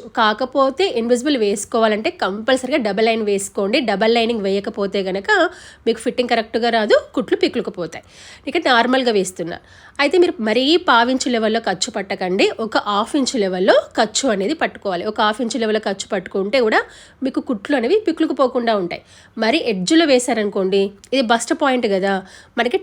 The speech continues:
టైట్గా ఉండి పిక్కులుకుపోతుంది. ఇంకొక పాయింట్ ఏంటంటే, ఇంకొక టిప్ అనేది ఏంటంటే, దీని యొక్క పై భాగాన కూడా కుట్టు వేయాలి. చూడండి, ఇలా వీడియోలో చూపిస్తున్న విధంగా. ఫస్ట్ టిప్ వచ్చేసి ఏంటంటే, మరీ పావించు లెవెల్లో ఖర్చు పెట్టద్దు, హాఫ్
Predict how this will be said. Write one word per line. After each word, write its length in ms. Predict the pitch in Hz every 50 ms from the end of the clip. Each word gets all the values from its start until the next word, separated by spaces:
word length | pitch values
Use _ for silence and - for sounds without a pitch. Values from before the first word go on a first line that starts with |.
| - 269
టైట్గా 400 | 240 233 240 233 - 254 285 262 226
ఉండి 140 | 220 262 480 480 -
పిక్కులుకుపోతుంది. 720 | 330 - 294 269 - 254 - 226 190 180 180 160 156 - - - - - - - - - - - - 294
ఇంకొక 320 | 311 302 - 392 381 - 392 -
పాయింట్ 280 | 330 277 247 233 233 220 208
ఏంటంటే, 400 | 196 185 175 185 180 170 175 269 311 294 294
ఇంకొక 260 | 254 - 311 302 - 302 - -
టిప్ 220 | 285 - - - 285
అనేది 200 | 277 262 226 214 190
ఏంటంటే, 360 | 180 190 196 180 185 208 294 453 571 - - - - 202 233
దీని 180 | 277 302 302 311
యొక్క 120 | 302 359 349 359 -
పై 100 | 254 226 240 233 254
భాగాన 400 | 226 254 262 226 226 214 196 196 180 180
కూడా 160 | 196 285 466 539 - -
కుట్టు 220 | - 311 - - 277 233
వేయాలి. 320 | 196 175 170 156 147 - - - - _ _ _ _ _ _ - -
చూడండి, 300 | 269 240 214 202 185 190
ఇలా 100 | 196 202 190
వీడియోలో 280 | 196 196 196 202 226 254 -
చూపిస్తున్న 420 | 233 202 - 208 - - 202 196 175
విధంగా. 300 | 180 180 175 175 180 285 403 427 - - - - - - - - - -
ఫస్ట్ 280 | 254 240 - - - 320 -
టిప్ 140 | 311 - - 269
వచ్చేసి 340 | 247 247 285 240 233 - 247 214
ఏంటంటే, 380 | 208 208 202 220 208 214 285 403 508 508 - - - - - - 202
మరీ 180 | 208 - - 269 302 349 370 359 -
పావించు 400 | 285 247 247 247 262 254 - 277 240
లెవెల్లో 280 | 220 208 214 220 233 233 -
ఖర్చు 280 | 214 196 196 - 254 214 -
పెట్టద్దు, 440 | 202 185 - 208 190 175 170 302 359 - - 226
హాఫ్ 240 | 220 240 294 -